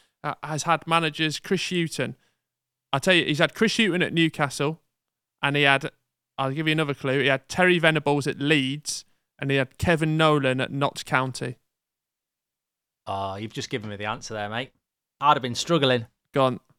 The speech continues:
Speaker 2: You've got it. You've get,
Speaker 1: Go on.
Speaker 2: you, you've, I've got, I know it a hundred percent because, funnily enough, my,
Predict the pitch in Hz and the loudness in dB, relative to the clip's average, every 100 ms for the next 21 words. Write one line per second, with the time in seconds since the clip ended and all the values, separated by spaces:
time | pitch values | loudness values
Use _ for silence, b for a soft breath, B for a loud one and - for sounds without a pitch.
0 | _ _ - 139 - 175 165 160 151 202 | _ _ -6 -4 4 4 4 0 0 0
1 | 139 131 131 175 170 143 - 151 135 - | 0 -2 -2 -6 -6 -8 2 4 6 6
2 | 131 127 131 127 117 113 120 - - - | 4 6 6 6 4 2 -4 -6 -6 -2
3 | 113 107 120 127 117 - - 180 147 113 | -2 -2 -4 -2 -2 -2 -2 0 2 0
4 | 107 - 135 127 123 120 | -2 -4 0 2 4 2